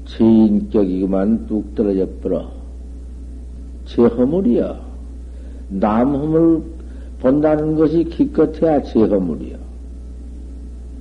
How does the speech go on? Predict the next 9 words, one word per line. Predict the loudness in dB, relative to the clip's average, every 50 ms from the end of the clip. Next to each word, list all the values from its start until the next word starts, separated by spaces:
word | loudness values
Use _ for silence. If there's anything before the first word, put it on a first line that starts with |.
| -14 -14 -14 -14 -14 -14 -14 -8 -4
이상하지. | 0 2 2 2 2 2 2 2 2 2 2 2 2 0 0 0 -2 -6 -10 -12 -14 -12 -12 -12 -12 -12 -12 -12 -14 -14 -14 -12 -12 -12 -12
박덕하고 | -8 -6 -6 -6 -6 -8 -6 2 4 4 4 4 0 -8 -8 -8 -8 -8 -10 -12 -12 -12 -14 -14 -14 -14 -14 -14
실덕하고 | -14 -10 0 0 0 0 0 0 4 4 4 4 2 -2 -10 -12 -12 -12 -12 -14 -14 -12 -14 -14 -14 -14 -14 -14 -14 -14 -14 -14 -14 -14 -14 -14 -14 -14 -14 -14 -14 -14 -14 -14 -14 -14 -14 -14 -14 -6
벌써 | -4 -4 -4 -2 0 0
나무 | 2 2 2 2 2 2 2 2
허물을 | 0 0 0 2 4 4 4 4 4 2 0
보면은 | -2 -2 0 2 0 0 0 0 -2 -2 -2 -4 -6 -8 -10 -14 -14 -14 -14 -14 -12 -14 -14 -14 -14 -14 -14 -14 -14
그 | -12 -8 -6
사람 | -4 -2 0 0 0 0 -2 -4 -6